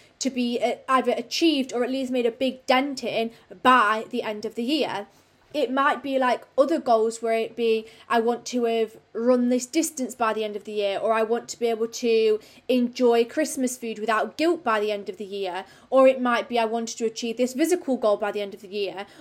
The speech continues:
or it might be, "I want to have achieved this promotion at work by the end of the year." It can be a variety of things, but you really want to have a look at what do you want to, identifying the goals that you want to have hit, and the progress you want to have made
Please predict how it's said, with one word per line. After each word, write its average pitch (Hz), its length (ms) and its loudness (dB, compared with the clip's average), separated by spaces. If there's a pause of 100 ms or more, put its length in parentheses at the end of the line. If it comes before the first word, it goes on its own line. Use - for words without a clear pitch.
or 254 200 6
it 247 120 2
might 254 320 2
be, 226 220 -2
"I 233 140 0
want 226 280 -4
to 226 220 -6
have 226 120 -6
achieved 226 440 -6 (220)
this 226 280 2
promotion 302 680 4
at 190 100 -2
work 208 220 0
by 202 140 -4
the 208 80 -6
end 202 100 -8
of 196 60 -8
the 208 80 -8
year." 196 340 -4 (220)
It - 160 -2
can 392 160 0
be 359 100 6
a 359 60 4
variety 247 600 0
of 202 100 -8
things, 208 520 -4 (260)
but 262 100 -4
you 262 180 2
really 269 340 2
want 302 180 0
to 254 60 -2
have 247 220 -4
a - 20 -2
look 254 320 0
at 214 320 -4 (260)
what 240 480 2
do 254 100 0
you 262 300 2
want 226 340 0
to, 247 140 -4
identifying 262 600 0
the 240 80 0
goals 240 320 0
that - 80 -12
you 214 120 -8
want 220 280 -4
to 240 100 -6
have 226 120 0
hit, 214 460 0 (440)
and 233 140 0
the 233 40 2
progress 240 600 0
you 247 60 -2
want 226 240 -2
to 254 100 -4
have 233 140 -4
made 233 440 -4